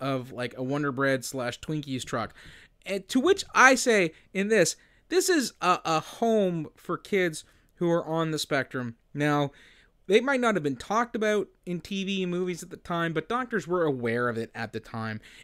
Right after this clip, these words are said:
and they knew that the kids like this have a tendency to wander off.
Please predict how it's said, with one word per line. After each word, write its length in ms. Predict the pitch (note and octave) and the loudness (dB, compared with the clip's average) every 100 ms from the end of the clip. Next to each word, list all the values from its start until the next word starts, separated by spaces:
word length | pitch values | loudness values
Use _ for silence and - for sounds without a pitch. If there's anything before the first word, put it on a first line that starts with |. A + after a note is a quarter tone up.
| - | -4
and 120 | F3 | 0
they 100 | F#3+ | 0
knew 220 | G#3+ A#3+ | 2 2
that 120 | A#3 | 0
the 120 | G3+ F3+ | -2 -8
kids 280 | - A#3 G#3+ | -4 -2 -2
like 260 | G3+ F#3 - | -4 -4 -2
this 220 | D#3 D#3 | 0 0
have 220 | - D#3 | -2 -6
a 40 | D3 | -6
tendency 520 | - D#3+ D#3 D3 D3+ | -4 -4 -4 -4 -2
to 100 | C#3 | -2
wander 480 | B2+ C3 C#3+ C#3+ C#3+ - | -2 -2 -2 -2 -4 -4
off. 360 | C3+ B2 G2 | -4 -2 -6